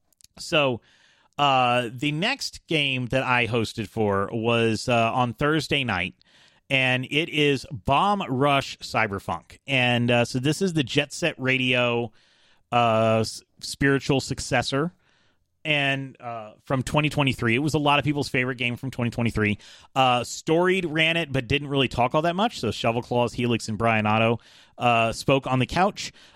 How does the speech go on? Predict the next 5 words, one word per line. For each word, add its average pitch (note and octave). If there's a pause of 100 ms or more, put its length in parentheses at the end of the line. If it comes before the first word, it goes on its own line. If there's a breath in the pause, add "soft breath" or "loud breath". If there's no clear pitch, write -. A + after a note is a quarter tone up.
(120 loud breath)
Unfortunately, D#3
I C3+
think E3+
he, D#3
uh, A2